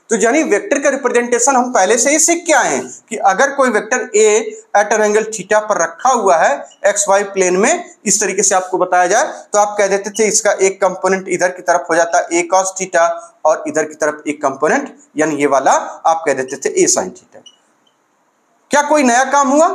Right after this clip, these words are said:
कोई नया काम हुआ? नहीं, यानी कोई नया काम जब नहीं हो रहा है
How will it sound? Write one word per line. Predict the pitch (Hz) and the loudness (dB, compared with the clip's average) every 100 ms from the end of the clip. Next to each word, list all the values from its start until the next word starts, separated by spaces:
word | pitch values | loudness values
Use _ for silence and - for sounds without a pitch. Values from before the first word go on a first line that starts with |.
| - - _ _ _ _ _ - - | -6 -16 _ _ _ _ _ -8 0
कोई | 262 | 2
नया | 240 254 | 2 0
काम | 247 285 277 | 2 2 4
हुआ? | 330 349 - - | 2 0 -6 -2
नहीं, | 226 269 294 220 - - _ | 2 2 2 0 -4 -14 _
यानी | 208 277 | 0 2
कोई | - 302 269 | 2 2 4
नया | 247 269 | 2 0
काम | 269 247 240 | 0 0 2
जब | 220 | 2
नहीं | 202 226 247 | 2 2 4
हो | 214 | 4
रहा | 190 175 170 | 4 4 4
है | 240 | 2